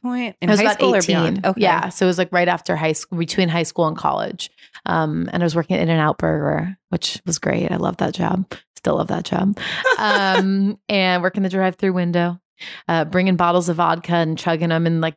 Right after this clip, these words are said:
Speaker 2: the dressing
Speaker 1: Oh.
Speaker 2: room, like, you know, the bathroom before work.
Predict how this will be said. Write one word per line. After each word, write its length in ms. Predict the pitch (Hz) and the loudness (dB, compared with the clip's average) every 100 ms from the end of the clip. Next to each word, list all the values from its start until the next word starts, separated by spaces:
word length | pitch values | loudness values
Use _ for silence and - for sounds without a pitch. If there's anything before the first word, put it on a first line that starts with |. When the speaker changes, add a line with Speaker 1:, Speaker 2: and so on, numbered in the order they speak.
| - | -2
Speaker 2:
the 100 | 165 | -2
dressing 460 | 151 165 - 170 | 0 -2 0 -2
Speaker 1:
Oh. 40 | 165 | 0
Speaker 2:
room, 520 | 160 160 165 170 175 | 2 2 2 0 0
like, 340 | 160 151 - | 0 0 -4
you 240 | - 175 165 | -6 -2 0
know, 180 | 156 160 | 0 0
the 60 | |
bathroom 880 | 151 160 156 165 160 156 160 175 185 170 | 0 0 0 0 -2 -2 -4 -6 -8 -4
before 360 | 165 - 156 156 | -4 0 0 2
work. 420 | 151 156 - | 0 -2 -8